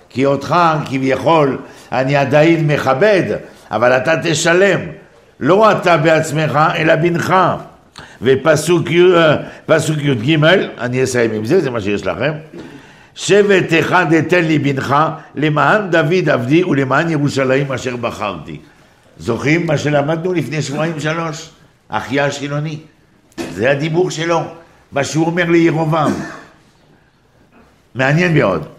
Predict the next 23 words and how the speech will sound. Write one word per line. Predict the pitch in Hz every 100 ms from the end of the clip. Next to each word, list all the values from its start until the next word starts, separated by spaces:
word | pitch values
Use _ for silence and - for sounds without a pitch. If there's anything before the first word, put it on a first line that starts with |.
| -
עכשיו | 107 104 156 151
תלכו | 156 135 151
איתי. | 139 107 92 - - _ _ _ _ -
הכנתי | 107 139 151 147
לכם | 139 117 135
שיעור. | - 123 131 147 156 156 - - _ _ _ _ _ _ _ _ - - 90
מה | 113 110
זה? | 95 120 120 117 - _
אני | 101 113 147 156 151 - - -
לבד | 107 147 160 160 165 175 175
אמרתי | 156 156 143 131 113
שיהיו, | - 131 151 165 160 151
לא | 170
יהיו, | 170 160 156 160 156
אני | 143 170 190
אעשה | 165 160
את | 180
השיעור. | 165 180 160 185 160 - -
למה? | 143 190 170 151 151 - - -
כי | - 170
אני, | 175 - 196 240 233 214
איך | - 156 175
אומרים, | 214 262 226